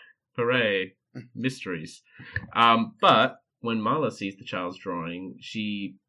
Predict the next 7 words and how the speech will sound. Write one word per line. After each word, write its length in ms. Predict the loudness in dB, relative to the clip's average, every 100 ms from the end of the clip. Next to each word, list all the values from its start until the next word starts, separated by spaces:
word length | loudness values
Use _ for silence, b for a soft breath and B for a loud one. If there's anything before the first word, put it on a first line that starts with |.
| _ _
puts 480 | -10 -10 -10 -18 -20 _
two 200 | -4 0
and 160 | 0 -2
four 200 | -2 -2
together, 480 | -2 -4 -2 -4 -6 b b b b _
um, 440 | -2 -2 -2 -4 -4
and 500 | -2 0 0 -4